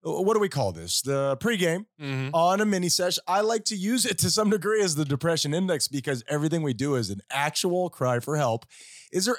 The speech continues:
Speaker 1: any way that we could, we could revive that conversation we were having maybe an hour ago? Could we catch any of that lightning in a bottle, Tyler?
Speaker 2: Uh, you'll have to remind me of said energy in conversation.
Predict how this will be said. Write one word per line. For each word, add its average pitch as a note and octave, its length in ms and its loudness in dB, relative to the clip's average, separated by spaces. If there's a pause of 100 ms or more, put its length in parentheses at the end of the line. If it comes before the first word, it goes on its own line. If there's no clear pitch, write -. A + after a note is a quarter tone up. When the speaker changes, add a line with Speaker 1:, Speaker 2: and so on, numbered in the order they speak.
Speaker 1:
any C4+ 160 0
way A#3 180 2
that G#3+ 140 -2
we B2+ 100 -4
could, A#2+ 240 -4 (580)
we D3+ 120 2
could D#3+ 160 2
revive C#3 640 2
that F#3 180 0
conversation F#3 760 0
we E3 100 2
were D3+ 100 2
having E3+ 380 0
maybe E3 400 -2
an D3 140 -6
hour F3 280 0
ago? F3 240 0
Could D#3 120 -8
we B2 120 -4
catch F#3 420 -2
any E3 200 -2
of C#3+ 160 -4
that D3 320 0 (280)
lightning F3+ 480 0
in F#3+ 80 0
a F3 60 0
bottle, A2 300 0
Tyler? D2+ 320 -12 (200)
Speaker 2:
Uh, C#3+ 140 -2
you'll D#3+ 200 0
have E3 160 -2
to E3 100 -2
remind D3 400 -2
me C3+ 160 -6
of B2+ 220 -4
said B2+ 260 -2
energy A#2 600 -8
in A#2+ 260 -10
conversation. A2 680 -6